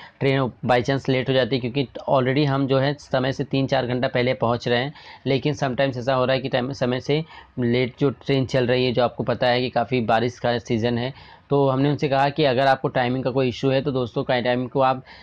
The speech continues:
लगभग जाने, जो इसका एंड समय ये है कि सात बजे तक, शाम तक आपका जो है ले रहे हैं। But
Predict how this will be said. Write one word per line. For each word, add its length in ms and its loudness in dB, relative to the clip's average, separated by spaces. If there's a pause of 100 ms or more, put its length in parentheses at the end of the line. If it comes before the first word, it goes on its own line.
(140)
लगभग 460 0 (380)
जाने, 420 2 (160)
जो 380 4 (120)
इसका 220 0
एंड 320 2
समय 260 0
ये 160 2
है 120 2
कि 100 0
सात 300 2
बजे 240 0
तक, 180 0
शाम 300 -2
तक 140 0
आपका 220 0
जो 120 0
है 100 2
ले 260 2
रहे 160 2
हैं। 100 -4 (380)
But 260 0